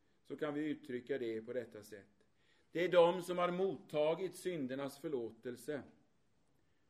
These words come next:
och fått sin synd överskyld som kan sjunga den nya sången. Vi går vidare till en annan viktig sak i Psaltaren som har med detta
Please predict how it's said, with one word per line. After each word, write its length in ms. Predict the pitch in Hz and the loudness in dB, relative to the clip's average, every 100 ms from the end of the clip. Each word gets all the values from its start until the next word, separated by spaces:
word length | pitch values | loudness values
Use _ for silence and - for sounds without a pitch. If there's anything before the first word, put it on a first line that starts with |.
| _ _ _ _ _ - | _ _ _ _ _ 0
och 220 | 135 131 | 0 2
fått 240 | 139 131 | 0 0
sin 220 | - 139 | -4 -4
synd 340 | 127 135 117 113 | -4 -4 -4 -2
överskyld 840 | 139 123 104 98 - 135 123 90 - _ _ _ _ | 0 0 -2 -10 -10 -8 -8 -12 -20 _ _ _ _
som 160 | 113 107 | -18 -16
kan 180 | 104 104 | -16 -12
sjunga 600 | 131 123 101 95 98 92 _ _ | -8 -8 -10 -16 -18 -20 _ _
den 140 | 110 104 | -18 -14
nya 280 | 104 95 | -16 -18
sången. 560 | 101 104 98 98 101 - _ - _ _ _ _ _ _ _ _ _ _ _ - _ _ _ _ _ _ _ - _ _ _ | -20 -20 -20 -20 -20 -20 _ -20 _ _ _ _ _ _ _ _ _ _ _ -20 _ _ _ _ _ _ _ -20 _ _ _
Vi 100 | 143 | -6
går 140 | 139 151 | 0 2
vidare 460 | 165 139 139 151 | 2 4 6 6
till 220 | 151 143 | 4 -6
en 280 | 131 143 143 | -2 -4 -4
annan 260 | 147 135 135 | -6 -6 -4
viktig 300 | 147 - 131 | -6 -8 -6
sak 360 | 139 123 120 | -2 -2 -2
i 60 | 131 | -10
Psaltaren 680 | - 131 113 113 110 127 139 - _ _ _ | -4 -4 -4 -6 -4 -4 -6 -14 _ _ _
som 200 | - 143 | -8 -2
har 220 | 135 123 | 0 0
med 120 | 127 | 2
detta 460 | 139 135 117 110 | 0 -2 -6 -6